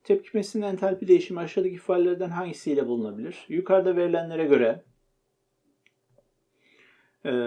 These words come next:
yine pratik gidelim. C dört H dokuz lazım. Burada var. Bunu ters çevireceğim. Bir tane eksi C lazım. Ondan sonra, e, bakıyorum. Su. Başka su yok. E, şu arkadaşı ne yapacağız?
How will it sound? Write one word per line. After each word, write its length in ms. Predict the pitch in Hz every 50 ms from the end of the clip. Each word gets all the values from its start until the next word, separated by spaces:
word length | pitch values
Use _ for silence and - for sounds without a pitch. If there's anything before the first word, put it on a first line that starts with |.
| 117 117 117 117 113 113 113 113 113 113 117 - - _ -
yine 260 | - 196 202 196 190
pratik 360 | 190 - 185 180 180 - - -
gidelim. 440 | 143 131 127 123 147 170 190 - _ - 214 -
C 240 | - 180 180 175
dört 200 | 185 190 185 185
H 200 | 180 175 165 -
dokuz 300 | - 160 - 185 160 156
lazım. 420 | 160 147 123 - - 147 170 170 - _ _ _ _ -
Burada 260 | 185 175 143 143 135
var. 240 | 127 127 143 170 160
Bunu 180 | 165 175 175 175
ters 240 | - 170 170 - -
çevireceğim. 560 | - 165 143 131 123 127 143 156 180 214 220
Bir 120 | 185 175
tane 240 | - - 165 160 165
eksi 400 | - - 151 143 - - - 156
C 280 | - - 151 151 156 151
lazım. 320 | 143 131 - - - _ _ _ _ _ _ _ _ _ _ _ _ _ _ _ _ _ _ _ _ - _ _ _ _ _ -
Ondan 300 | - 143 131 135 131 123
sonra, 580 | 120 - - - 117 117 120 123 135 156 156 _ _ _ _ -
e, 280 | - 123 120 120 117 131
bakıyorum. 560 | 151 147 - - 175 160 156 165 170 214 - _ _ _ - - - - - -
Su. 260 | 185 160 165 165 - _ _ _ -
Başka 260 | - - - - - -
su 180 | - - -
yok. 340 | 143 135 139 139 - _ _ _ _ _ _ _ _ _ _ _ _ _ _ _ _ _ -
E, 500 | - 127 123 123 120 117 117 120 120 -
şu 220 | - - - 175 170
arkadaşı 800 | 160 156 156 - 175 160 160 151 - - 170 165 175 247 247 - -
ne 60 | - 165
yapacağız? 560 | 165 143 - - - 151 170 175 - -